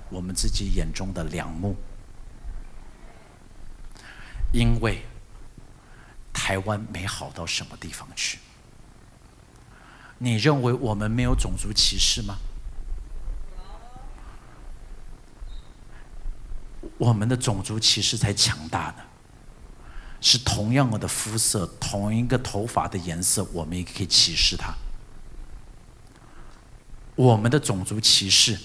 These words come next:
才需要悔改。你以为美国很严重？对不起，我们台湾一样严重，因为我们人都有罪。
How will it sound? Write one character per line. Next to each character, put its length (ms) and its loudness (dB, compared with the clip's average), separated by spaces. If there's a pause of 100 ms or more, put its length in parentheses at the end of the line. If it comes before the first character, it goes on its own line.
(240)
才 180 8
需 200 4
要 80 6
悔 320 -4
改。 260 -4 (3000)
你 280 8
以 160 2
为 380 4 (100)
美 200 4
国 240 2
很 200 -2
严 200 -2
重？ 200 2 (1040)
对 140 6
不 80 -2
起， 280 4 (540)
我 160 -6
们 160 -2
台 300 0
湾 260 0 (400)
一 200 -10
样 260 2
严 180 -8
重， 180 -4 (1160)
因 200 4
为 220 4
我 80 -4
们 240 -4
人 200 -2
都 180 -2
有 160 -4
罪。 300 -6